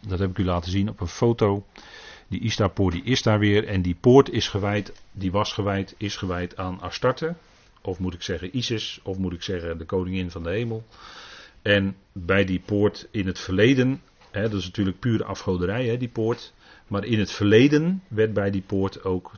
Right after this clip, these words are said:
tempelprostitutie gedaan. Dus daarin zien we al het verband tussen wat Johannes hier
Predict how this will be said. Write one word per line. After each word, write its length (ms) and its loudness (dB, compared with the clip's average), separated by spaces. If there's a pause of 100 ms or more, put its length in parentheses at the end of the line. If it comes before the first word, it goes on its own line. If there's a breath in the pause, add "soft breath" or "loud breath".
(120)
tempelprostitutie 1160 -4
gedaan. 460 -8 (2250 soft breath)
Dus 420 -6
daarin 420 -2
zien 200 2
we 60 0
al 160 -4
het 120 -2
verband 520 -2
tussen 560 -2 (460 soft breath)
wat 520 -2
Johannes 840 -4
hier 480 -4